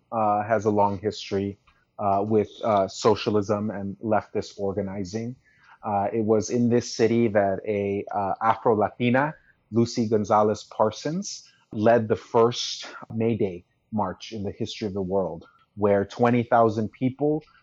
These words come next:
alongside Lucy and her husband and their children, marched down, uh, Michigan Avenue demanding an eight-hour workday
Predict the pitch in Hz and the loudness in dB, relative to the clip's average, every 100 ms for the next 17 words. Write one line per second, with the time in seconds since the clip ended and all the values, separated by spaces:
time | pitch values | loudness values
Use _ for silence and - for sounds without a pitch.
0 | _ 104 104 107 110 - 110 101 113 107 | _ -2 2 2 0 0 0 2 0 -2
1 | - 117 104 90 107 110 104 101 110 104 | -2 -2 -2 -2 -4 -2 -2 -2 -6 -4
2 | 98 95 - 107 104 107 110 - _ _ | -4 -6 -2 -2 0 -2 -2 -10 _ _
3 | - 113 113 123 - - 117 113 113 120 | -6 2 4 4 2 0 2 2 -2 -6
4 | 107 104 107 117 - 123 110 107 107 107 | -4 -4 -2 -2 -2 0 2 2 0 0
5 | 110 98 101 104 104 107 101 - 196 98 | -2 -4 -4 -4 -4 -4 -8 -6 -4 -4
6 | 190 87 170 _ 175 - | -4 -6 -10 _ -18 -18